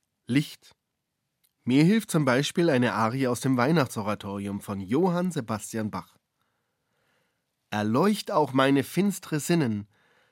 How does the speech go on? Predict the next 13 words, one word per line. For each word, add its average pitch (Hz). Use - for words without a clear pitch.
erleuchte 135
mein 143
Herze.“ 123
Die 107
fünfte 165
Kantate 131
ist 135
für 135
den 127
Sonntag 135
nach 131
Neujahr 101
bestimmt. 98